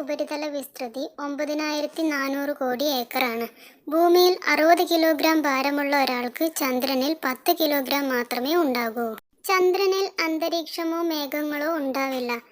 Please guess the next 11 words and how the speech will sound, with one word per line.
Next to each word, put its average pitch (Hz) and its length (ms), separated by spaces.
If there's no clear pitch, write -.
ചന്ദ്രനെക്കുറിച്ചുള്ള 339 960
പഠനമാണ് 302 560
സെലനോളജി. 262 760
ചന്ദ്രനിൽ 370 560
അഗ്നിപർവ്വതങ്ങളില്ല. 277 1160
ഭൂകമ്പം 349 580
പോലെ 320 280
ചാന്ദ്രകമ്പനങ്ങൾ 294 1040
ഉണ്ടാകാറുണ്ടെങ്കിലും 277 1120
അവ 269 180
തീവ്രമാകാറില്ല. 277 1000